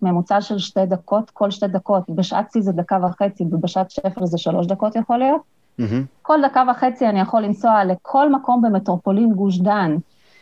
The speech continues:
Speaker 1: בפחות משלושים דקות, אז אני אוותר על הרכב הפרטי.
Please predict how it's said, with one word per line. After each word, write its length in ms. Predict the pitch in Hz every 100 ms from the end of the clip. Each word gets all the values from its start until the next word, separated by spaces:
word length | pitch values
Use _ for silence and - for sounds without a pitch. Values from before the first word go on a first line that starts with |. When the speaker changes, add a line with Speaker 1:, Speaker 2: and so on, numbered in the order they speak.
| _ _
Speaker 1:
בפחות 440 | 196 196 226 233 247
משלושים 460 | 233 190 196 214
דקות, 440 | 208 202 175 185 - _ _
אז 140 | 202 233
אני 160 | 269
אוותר 320 | 262 269 269
על 180 | 330 349
הרכב 300 | 302 302 311
הפרטי. 460 | 285 - 226 294